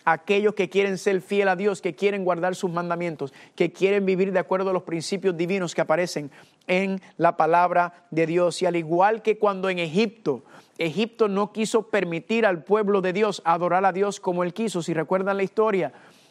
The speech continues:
el pueblo le estaba diciendo que querían descanso, una referencia directa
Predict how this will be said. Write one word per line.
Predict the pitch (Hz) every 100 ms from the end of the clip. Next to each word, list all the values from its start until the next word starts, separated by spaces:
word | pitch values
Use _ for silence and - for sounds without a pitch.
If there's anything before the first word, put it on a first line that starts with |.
| _
el | 151 165
pueblo | 185 196 202
le | 196
estaba | 190 190 196
diciendo | 185 202 196 185
que | 208 226 - -
querían | - 185 196 202
descanso, | 202 - - 226 214 202 170 123 - _ _ -
una | 170 196
referencia | 190 185 185 196 214 208
directa | 185 175 233 240 165 180